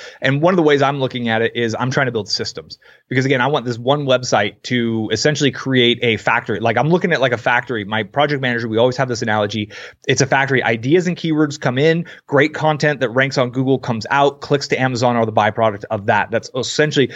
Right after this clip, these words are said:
so that what are the different stations in the factory? If it was like a Tesla factory, you got the frame, and then all of a sudden the engine, the motors come on, then the batteries go, like, it's all we have. And so everything we're doing, we're, we're zooming out, and we're looking at it from this kind of a process-driven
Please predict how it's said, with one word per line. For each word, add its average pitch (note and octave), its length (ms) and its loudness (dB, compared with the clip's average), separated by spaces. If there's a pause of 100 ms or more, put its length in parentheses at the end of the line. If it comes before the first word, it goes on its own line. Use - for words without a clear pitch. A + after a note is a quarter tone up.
(140)
so D3+ 160 2
that C#3+ 140 4
what D#3 220 4
are G#3+ 60 6
the F#3 100 2
different D3+ 240 -2
stations C#3 560 -2
in B2 80 -4
the A2+ 80 -4
factory? A#2+ 420 -2
If G#2 80 -4
it D3 60 4
was C#3 160 0
like B2 120 2
a G#2 120 0
Tesla D3 380 0
factory, D3 520 0 (220)
you B2+ 120 0
got B2 200 2
the - 80 -8
frame, D#3+ 520 2
and C3 160 -4
then B2 100 -2
all A#2+ 100 2
of A2 60 -2
a - 20 -8
sudden A#2 260 0
the A2 160 0
engine, D#3 300 0
the C3 80 -2
motors D3+ 280 4
come D3+ 120 0
on, D3 160 4
then A#2+ 80 0
the G#2+ 60 -6
batteries C#3 360 2
go, C3+ 160 2
like, A#2 240 -2
it's A#2 140 -8
all C3+ 260 0
we C3 160 -2
have. C#3 340 0
And A#2+ 120 -2
so D3 200 2 (200)
everything F#3 320 2
we're D#3+ 100 0
doing, C#3+ 460 2
we're, B2+ 160 -4
we're A#2+ 220 -2
zooming D3 440 0
out, B2 240 2
and A#2+ 80 -14
we're A2 120 -6
looking C#3 400 0
at A2+ 60 0
it - 140 -4
from A2+ 240 -2
this A2 200 -2
kind A#2+ 200 -2
of G#2 60 -2
a G2 80 -2
process-driven C3 1200 0